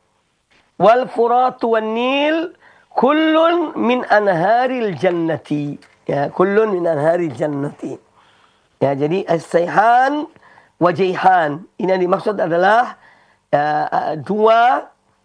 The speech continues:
ya, dua sungai, ya, yang besar. Ya, dua sungai yang besar, ya,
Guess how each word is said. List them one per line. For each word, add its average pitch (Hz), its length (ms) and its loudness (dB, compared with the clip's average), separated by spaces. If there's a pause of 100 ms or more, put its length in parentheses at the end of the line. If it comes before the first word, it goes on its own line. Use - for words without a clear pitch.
(1000)
ya, 175 320 0 (400)
dua 220 240 2
sungai, 240 880 -2 (320)
ya, 165 400 0 (400)
yang 254 800 2 (320)
besar. 220 720 0 (640)
Ya, 143 400 -2 (400)
dua 190 240 2
sungai 311 480 2
yang 208 140 0
besar, 180 800 -2 (720)
ya, 139 180 0